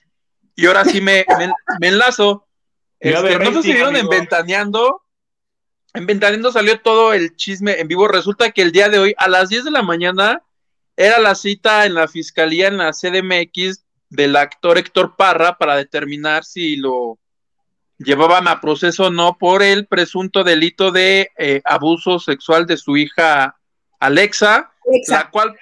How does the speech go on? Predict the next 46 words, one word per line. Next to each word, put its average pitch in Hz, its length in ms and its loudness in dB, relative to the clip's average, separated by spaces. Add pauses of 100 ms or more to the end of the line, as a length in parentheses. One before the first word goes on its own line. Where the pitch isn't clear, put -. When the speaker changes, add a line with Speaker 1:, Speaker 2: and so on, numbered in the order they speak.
(340)
Speaker 1:
la 165 240 -6
cual 226 260 0
pasa 220 220 -2
a 208 60 -4
ser 202 160 -6
también 185 360 -4
hija 185 360 -4
de 175 260 -4
Ginny 165 280 -8
Hoffman. 165 500 -4 (720)
Todo 214 260 2
esto 226 220 -2
a - 20 0
las 190 200 -2
diez 190 100 -10
de 220 60 -2
la 202 100 -2
mañana, 190 380 -2
dijeron 185 300 -8
ustedes, 233 440 -6
ahí 196 160 -2
a 202 80 2
las 175 200 -2
diez, 190 200 -2
yo 214 80 -8
estaba 185 300 0
ahí 175 120 2
a 175 80 0
las 147 240 -4
diez, 170 460 -6 (280)
afuerita 170 600 0
esperando, 185 800 0 (840)
y 170 140 -2
como 190 220 2
la 190 160 2
canción 214 420 -2
nos 214 160 -4
dieron 220 320 0
las 196 280 -2
once, 208 440 0
las 170 320 0
doce, 202 340 -2
la 196 200 2
una, 226 180 2
las 180 240 0
dos 214 320 0